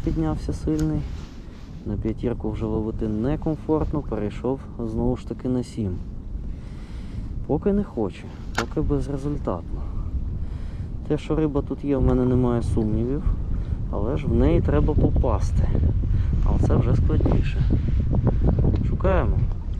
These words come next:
Поки ситуація складається наступна. Або все, або нічого.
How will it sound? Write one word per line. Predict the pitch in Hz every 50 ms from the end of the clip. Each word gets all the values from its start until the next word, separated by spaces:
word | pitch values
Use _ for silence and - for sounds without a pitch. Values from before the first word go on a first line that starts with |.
| - - - - - -
Поки | - - - - 214
ситуація | 196 - - - - 151 151 165 165 - 190 -
складається | 147 151 165 165 160 151 165 165 - -
наступна. | 175 170 165 - - - 143 - - - - - - - - - - - - - - - - - - - - - -
Або | - 139 - - 143
все, | 135 127 - - 151 156 135 131 139 - -
або | - 143 135 143 160 160
нічого. | 156 - 127 120 117 113 - - - - -